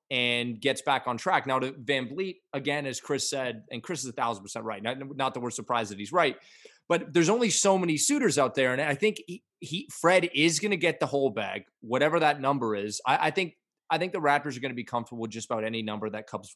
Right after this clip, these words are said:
come, comes Fred's way. Um, for Ibaka, the move has always been a one-year balloon payment and then see where you are in twenty-one, twenty-two, see what the,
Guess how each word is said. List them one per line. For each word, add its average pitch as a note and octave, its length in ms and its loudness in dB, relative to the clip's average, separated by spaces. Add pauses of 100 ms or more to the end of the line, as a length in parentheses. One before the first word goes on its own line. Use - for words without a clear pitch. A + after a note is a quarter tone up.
(100)
come, G#2+ 180 -4 (340)
comes B2 220 -4 (400)
Fred's A2+ 320 -4
way. G#2+ 400 -4 (600)
Um, C#3 460 2 (220)
for G#3 200 6
Ibaka, E3+ 420 4
the C#3+ 100 2
move C#3+ 260 4
has B2+ 140 2
always D3 500 4
been B2 500 0
a B2 80 2
one-year C3 480 -2
balloon A#2 520 -4
payment A#2 520 -4 (160)
and A#2+ 140 -4
then A2+ 140 -4
see C3+ 320 0
where D3 120 2
you D3 160 6
are C3 160 4
in B2+ 80 -4
twenty-one, A#2+ 540 -4
twenty-two, A2+ 640 -6
see A#2+ 280 -2
what B2+ 180 -4
the, B2+ 200 -4